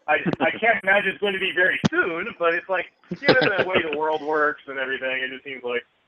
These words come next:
you know, uh, they will, I mean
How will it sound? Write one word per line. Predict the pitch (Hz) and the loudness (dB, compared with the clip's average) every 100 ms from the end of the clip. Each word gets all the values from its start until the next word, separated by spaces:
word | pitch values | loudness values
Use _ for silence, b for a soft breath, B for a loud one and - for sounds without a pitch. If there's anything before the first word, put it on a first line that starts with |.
| _ _ _ _ _ _ - | _ _ _ _ _ _ -10
you | |
know, | 127 123 131 _ _ _ _ - _ _ _ _ _ _ _ | -6 -6 -8 _ _ _ _ -20 _ _ _ _ _ _ _
uh, | 127 117 120 - _ _ b b b b _ _ _ _ _ _ _ - | -4 -4 -6 -12 _ _ b b b b _ _ _ _ _ _ _ -2
they | 170 | 2
will, | 170 175 170 | 2 0 -2
I | 151 | -2
mean | 151 147 | 0 -2